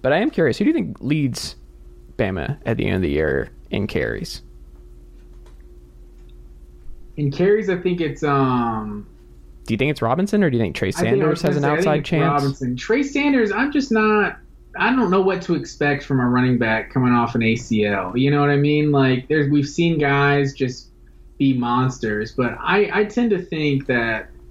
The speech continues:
Speaker 2: Robinson is gonna be the guy that, like, it's just, honestly, that I feel like Alabama's not gonna miss a beat. I'm not saying he's gonna be Najee Harris, but maybe he's, uh, oh, shoot, who's,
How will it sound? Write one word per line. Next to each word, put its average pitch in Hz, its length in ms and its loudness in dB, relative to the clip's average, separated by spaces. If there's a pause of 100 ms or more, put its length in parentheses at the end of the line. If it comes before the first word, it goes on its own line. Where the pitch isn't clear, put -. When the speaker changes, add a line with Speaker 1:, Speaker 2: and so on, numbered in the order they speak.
(380)
Speaker 2:
Robinson 139 560 0
is 117 140 -2
gonna 120 120 0
be 117 100 0
the 113 80 -2
guy 110 320 -2
that, 101 300 -8 (1700)
like, 139 140 2
it's 127 120 0
just, - 360 -2 (260)
honestly, 147 400 0
that 131 120 0
I 131 80 0
feel 143 140 0
like 123 120 0
Alabama's 127 420 0
not 117 200 0
gonna 117 100 -4
miss 110 180 -4
a 104 60 -4
beat. 98 260 -8
I'm 120 80 0
not 156 160 2
saying 180 140 2
he's 160 80 0
gonna 156 100 0
be 143 80 2
Najee 131 420 0
Harris, 123 580 -2 (280)
but 127 100 0
maybe 139 300 2
he's, 123 800 0 (180)
uh, 110 500 0
oh, 127 280 2
shoot, 120 240 -2
who's, 135 220 0